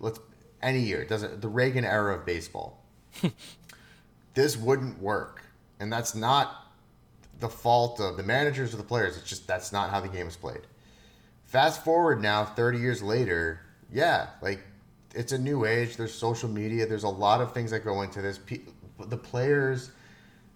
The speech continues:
want to make themselves, they, they want to stand out, and baseball's done a real shitty job of marketing their players. So when you can do something and you can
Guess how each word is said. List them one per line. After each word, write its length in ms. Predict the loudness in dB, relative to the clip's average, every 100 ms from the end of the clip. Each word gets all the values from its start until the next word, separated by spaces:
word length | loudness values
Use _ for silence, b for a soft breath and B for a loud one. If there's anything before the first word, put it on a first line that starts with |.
| -14
want 500 | -6 2 4 2 -2
to 200 | -2 -2
make 400 | 2 2 2 0
themselves, 1120 | -4 -4 -2 2 4 4 2 -4 -12 -14 -16 -8
they, 120 | -6
they 180 | -2 0
want 240 | 2 2
to 60 | 0
stand 280 | -2 0 2
out, 260 | 2 2
and 160 | -4 -4
baseball's 440 | 0 0 0 -2
done 100 | -2
a 40 | -2
real 160 | -2
shitty 440 | -2 -4 -2 -2 -2
job 320 | 4 4 4
of 80 | -2
marketing 500 | 2 2 2 -2 -4
their 140 | -6
players. 560 | -4 -6 -6 -8 -12 -18 B B B B B
So 540 | -6 2 4 4 2 -8 -20 -12
when 240 | -4 -2 -2
you 140 | -2
can 260 | -2 -4 -2
do 200 | -2 -2
something 440 | -2 -4 -2 -2
and 160 | -2 -2
you 80 | -4
can 360 | -4 -4 -6